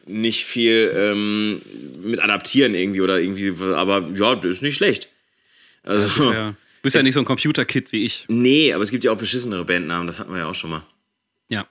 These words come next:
Speaker 2: absolut.
Speaker 1: Wir werden, wir werden auch noch mal dazu kommen, auf jeden Fall. Ähm, Atari ist auf jeden Fall reinhören. Ich find's gut, wir, wir bleiben so ein bisschen, wir bleiben so ein bisschen in der, ähm, in dieser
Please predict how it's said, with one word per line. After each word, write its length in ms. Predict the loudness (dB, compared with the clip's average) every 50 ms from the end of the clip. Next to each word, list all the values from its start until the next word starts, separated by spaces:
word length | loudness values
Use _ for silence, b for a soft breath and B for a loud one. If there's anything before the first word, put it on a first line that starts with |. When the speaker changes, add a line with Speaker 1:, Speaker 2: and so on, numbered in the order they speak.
| -14
Speaker 2:
absolut. 440 | -14 -12 -10 -10 -8 -10 -10 -12 -12 -6
Speaker 1:
Wir 160 | -2 -2 0 2
werden, 400 | 2 0 0 -2 -4 -6 -4 -4
wir 140 | -2 0
werden 180 | 0 0 0 0
auch 180 | -4 -4 -6 -6
noch 140 | -6 -6
mal 180 | -4 -4 -2 -2
dazu 280 | -2 -4 -4 -6 -12 -8
kommen, 240 | -8 -10 -10 -10 -18 _ _ _ _ _ _ _ -16
auf 160 | -16 -12 -8
jeden 180 | -8 -8 -8 -6
Fall. 240 | -6 -4 -4 -6 -6 b b b b b b b b b b b b b b b -2
Ähm, 500 | 2 4 6 6 6 4 4 2 0 -2 -6 _ _ _ _ _ _ _ _ _ _ _ _ _ _ -8 -8 -6 -4
Atari 400 | -4 -2 0 0 0 2 2 2
ist 100 | 0 0
auf 120 | 0 0
jeden 140 | 0 -2 -2
Fall 120 | -2 -2 0
reinhören. 360 | 0 0 2 2 0 -2 -2 B B B B B B B B
Ich 160 | 0 2 2
find's 280 | 4 4 2 2 2 0
gut, 260 | 0 0 0 2 4
wir, 240 | 4 2 2 0 -2
wir 200 | 0 2 2 2
bleiben 560 | 0 2 4 4 6 6 4 4 2 0 -2
so 100 | -2 -2
ein 140 | -2 -2 -2
bisschen, 540 | 0 0 2 2 2 2 2 -2 -4 -8 b b b b b b b b b b
wir 180 | -2 -2 0 2
bleiben 320 | 4 4 4 6 4 2
so 80 | 0 0
ein 120 | 0 0
bisschen 360 | 0 0 0 2 2 0 0 0
in 200 | 0 0 2 2
der, 480 | 4 4 4 4 4 2 0 -2 -6 -6
ähm, 480 | -4 -2 0 0 0 0 0 0 0 -2 -2
in 140 | -2 0 2
dieser 560 | 2 2 2 4 4 2 2 0 -2 -6